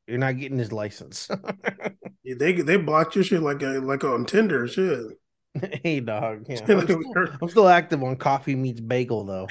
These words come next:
Speaker 2: <laughs> Uh, Roma's about to win. They're up four two on aggregate right now.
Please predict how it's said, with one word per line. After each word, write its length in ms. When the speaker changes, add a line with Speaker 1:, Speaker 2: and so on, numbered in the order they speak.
Speaker 2:
<laughs> 4000
Uh, 680
Roma's 380
about 240
to 80
win. 320
They're 220
up 180
four 260
two 280
on 100
aggregate 360
right 220
now. 380